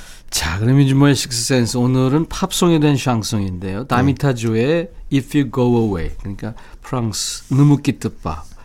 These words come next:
Speaker 2: 네.
Speaker 1: 샹송을, 어, 로드 맥컨이라고요. 그
Speaker 2: 네.
Speaker 1: 미국의 아주 걸걸한 음유 시인입니다. 노래를
Speaker 2: 네.
Speaker 1: 하는
Speaker 2: 네.
Speaker 1: 이분이 영어 가사를 붙인 느무키트바 나를 떠나지 마세요. 다미타 조가 노래한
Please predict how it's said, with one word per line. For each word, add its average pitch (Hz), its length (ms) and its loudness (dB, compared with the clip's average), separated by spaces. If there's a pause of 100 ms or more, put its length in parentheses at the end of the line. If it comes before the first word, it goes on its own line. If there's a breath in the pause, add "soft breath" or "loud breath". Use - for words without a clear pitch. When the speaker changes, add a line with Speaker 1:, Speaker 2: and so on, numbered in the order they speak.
Speaker 2:
네. 101 80 2
Speaker 1:
샹송을, 117 800 0 (520 loud breath)
어, 113 40 -4 (100)
로드 151 340 4
맥컨이라고요. 131 920 0
그 127 160 -2
Speaker 2:
네. 123 60 0
Speaker 1:
미국의 131 400 4
아주 123 300 -2 (160)
걸걸한 - 720 -2
음유 156 300 6
시인입니다. 104 460 0
노래를 120 440 4
Speaker 2:
네. 98 80 -8
Speaker 1:
하는 90 380 -6 (180)
Speaker 2:
네. 113 160 -4
Speaker 1:
이분이 127 320 4
영어 117 220 2
가사를 98 400 -6
붙인 98 500 -6 (360 soft breath)
느무키트바 - 1000 -2
나를 120 440 2
떠나지 127 380 0
마세요. 95 420 -2 (1200)
다미타 165 460 2
조가 127 320 2
노래한 113 380 2